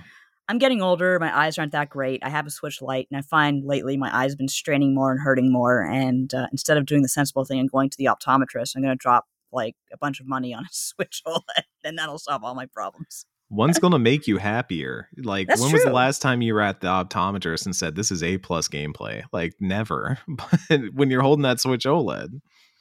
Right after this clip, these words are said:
Speaker 1: I have to get, I have to hand it to my optometrist. He does have, like, since I've been a kid, he's had this really amazing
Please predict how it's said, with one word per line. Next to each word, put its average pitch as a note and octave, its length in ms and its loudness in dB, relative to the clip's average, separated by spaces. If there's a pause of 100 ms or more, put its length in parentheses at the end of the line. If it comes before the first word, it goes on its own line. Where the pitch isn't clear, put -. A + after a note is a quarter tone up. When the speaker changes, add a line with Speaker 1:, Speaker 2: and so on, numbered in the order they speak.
(120)
Speaker 1:
I F#3+ 60 2
have G3+ 180 0
to G3+ 80 -10
get, F3+ 180 2
I A3 60 0
have F#3+ 200 0
to E3+ 80 -10
hand D3+ 180 -2
it C#3+ 40 -14
to D#3+ 60 -14
my C#3 160 -2
optometrist. - 560 -10
He C#3+ 80 -12
does C#3+ 200 -2
have, C3 360 -2
like, B2 260 -4
since A3+ 220 0
I've F3+ 100 4
been E3 100 2
a C3+ 60 2
kid, C#3 340 2
he's C#3 160 -4
had C#3 340 4
this C3+ 200 -6
really D3 300 2
amazing C#3 720 0